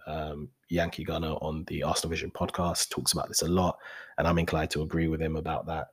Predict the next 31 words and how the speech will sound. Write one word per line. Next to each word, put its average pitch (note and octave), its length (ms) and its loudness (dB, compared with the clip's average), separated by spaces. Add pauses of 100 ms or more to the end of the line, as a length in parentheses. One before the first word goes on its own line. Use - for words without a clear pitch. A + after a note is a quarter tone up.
It's - 420 -4 (520)
when F#2+ 260 6
you're F#2 160 8
building F2 420 2
a E2+ 60 0
squad, E2+ 600 2
you F2 300 2
want E2+ 220 2
to - 80 -4
bring E2+ 180 0
in E2 80 0
first - 340 -4
team D#2+ 200 -4
players D2+ 360 -2
who E2 120 -2
can D#2+ 120 -6
challenge E2 380 -2
the - 80 -12
first D#2 240 -4
team E2 140 -6
players D2 260 -4
you D2 60 -6
already C#2+ 180 -6
have. D#2 340 -2 (320)
There F2 120 6
is F2 100 2
no F#2+ 160 8
point D#2+ 240 2
in E2 80 0
bringing E2 300 0
in, D#2 320 -2